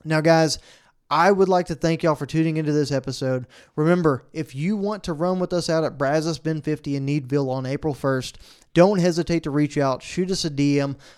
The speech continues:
Let us know what it is what you're, that you're wanting to do, whether it's just hang out or get around and maybe even run a race, guys. But with that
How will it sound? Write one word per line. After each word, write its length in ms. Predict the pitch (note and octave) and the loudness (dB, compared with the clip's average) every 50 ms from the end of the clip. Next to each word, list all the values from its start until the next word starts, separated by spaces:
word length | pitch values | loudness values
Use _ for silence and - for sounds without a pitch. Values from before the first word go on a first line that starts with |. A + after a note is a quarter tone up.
| - | -4
Let 160 | C#3+ D3+ F3+ F#3+ | 0 2 2 2
us 180 | F#3+ - - | 0 -2 0
know 140 | F3 F3 F3 | 2 2 4
what 160 | E3 E3+ E3 | 4 4 2
it 100 | E3 D#3+ | 2 2
is 160 | E3+ E3+ D3 | 2 0 2
what 240 | C#3 D#3 D#3 D#3 - | 0 -2 -2 -2 -2
you're, 240 | D#3+ D3+ C#3 C3 D3+ _ _ _ | -4 -4 -4 -6 -8 _ _ _
that 180 | - D#3 D3+ - | -4 -4 -2 -2
you're 120 | D#3+ D#3 | -2 0
wanting 260 | D3 E3+ E3 D#3+ D#3 | 0 0 0 -2 -2
to 60 | C#3+ C#3 | 0 2
do, 180 | D#3 E3 E3 | 2 4 4
whether 220 | D#3 D3 C#3+ D3 C#3+ | 4 2 0 0 -2
it's 100 | C#3 - | -2 -4
just 160 | C#3+ C3 - | -8 -10 -6
hang 260 | - D3+ D#3 D#3 D3+ | -4 -4 -4 -2 -2
out 300 | D3+ D3+ D3 C#3 C3+ - - | -2 0 -2 -2 -4 -6 -6
or 320 | D3 C3+ D3 D3 C3+ B2+ - - - - _ _ _ _ - | -4 -2 0 0 -2 -4 -8 -16 -20 -20 _ _ _ _ 2
get 160 | D#3 F3 F#3 | 4 6 6
around 480 | F#3+ E3 E3+ E3+ E3+ E3+ E3+ E3 D#3+ C#3 | 6 6 4 4 4 4 2 2 2 0
and 240 | C#3+ C#3 C3+ B2+ C3 | -2 -2 -4 -6 -4
maybe 240 | C3+ C#3+ D3+ D#3 | -2 -2 0 0
even 240 | E3 D#3+ D3 D3+ D3 | 0 0 0 -2 -2
run 160 | C#3+ D3 D#3 | -2 -2 -2
a 80 | D3+ C#3 | -2 0
race, 320 | C#3 D3+ D#3+ D#3 B2+ - | 0 0 0 0 -2 -4
guys. 380 | - C3+ B2+ C3 C#3 C#3 - - _ _ _ _ _ _ _ - | -6 -4 -4 -4 -4 -6 -8 -10 _ _ _ _ _ _ _ 4
But 340 | E3+ E3+ E3 - - _ _ _ _ _ _ _ _ _ _ _ | 4 6 4 4 -2 _ _ _ _ _ _ _ _ _ _ _
with 160 | - D#3 D#3+ D#3+ | 0 0 4 6
that 380 | F#3+ G3 F#3+ F3 - - _ | 8 8 6 6 2 -2 _